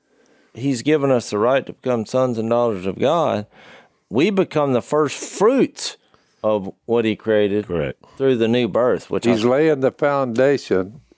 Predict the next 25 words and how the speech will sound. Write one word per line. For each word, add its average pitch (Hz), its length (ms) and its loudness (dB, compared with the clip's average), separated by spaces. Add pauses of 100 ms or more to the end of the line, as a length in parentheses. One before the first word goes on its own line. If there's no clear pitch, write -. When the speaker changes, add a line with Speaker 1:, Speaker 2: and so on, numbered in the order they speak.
(100)
Speaker 3:
and 98 220 -2
so 113 240 2
was 107 200 0
Paul 117 600 0 (200)
to 107 100 -4
the 85 120 -6
Colossians 98 760 -2 (640)
and 85 180 -10
James. 98 640 0
You 95 140 2
say 95 320 0 (240)
they 98 180 2
all 117 460 0 (600)
start 117 480 -2
with 104 280 -2
the 98 80 -2
bedrock, 90 680 0
Jesus, 104 460 0
his, 98 260 0 (160)
<clears throat> 113 460 -12
his 98 300 0
death, 101 380 0
burial, 101 300 2
and 92 120 -2
resurrection, 98 720 -2